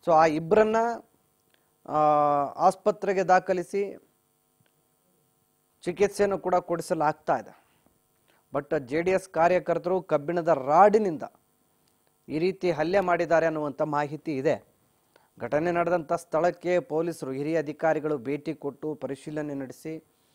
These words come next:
ಘಟನೆ ಹೇಗಾಯ್ತು, ಯಾರು ಹಲ್ಲೆ ನಡೆಸಿದವರು, ಕಾರಣ ಏನು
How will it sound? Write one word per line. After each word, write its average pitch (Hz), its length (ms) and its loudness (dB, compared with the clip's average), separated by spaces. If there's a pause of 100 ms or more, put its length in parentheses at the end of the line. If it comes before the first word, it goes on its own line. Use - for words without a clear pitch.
(320)
ಘಟನೆ 156 300 -4
ಹೇಗಾಯ್ತು, 156 680 -2
ಯಾರು 151 540 0
ಹಲ್ಲೆ 160 420 -4
ನಡೆಸಿದವರು, 147 680 -6 (760)
ಕಾರಣ 175 300 4
ಏನು 160 460 -2